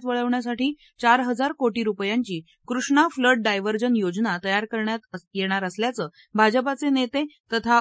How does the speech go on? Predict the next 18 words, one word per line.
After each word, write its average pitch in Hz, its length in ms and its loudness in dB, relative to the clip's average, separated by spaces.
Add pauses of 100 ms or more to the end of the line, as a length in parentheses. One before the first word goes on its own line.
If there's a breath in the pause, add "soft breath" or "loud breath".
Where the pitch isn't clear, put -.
उपमुख्यमंत्री 247 920 -2
देवेंद्र 196 460 -2
फडणवीस 196 460 -4
यांनी 180 240 -4
सांगितलं. 143 500 -6 (360 soft breath)
त्यांनी 233 400 0
अहमदनगर 247 680 0
जिल्ह्यात 247 380 0
आज 190 260 0
दोन 190 220 -2
सभा 185 320 -4
घेतल्या. 196 340 -4 (400 soft breath)
शिर्डी 262 340 2
मतदारसंघात 277 880 2
कोपरगाव 220 500 0
इथं 226 220 -2
महायुतीचे 196 640 -2
उमेदवार 185 440 -4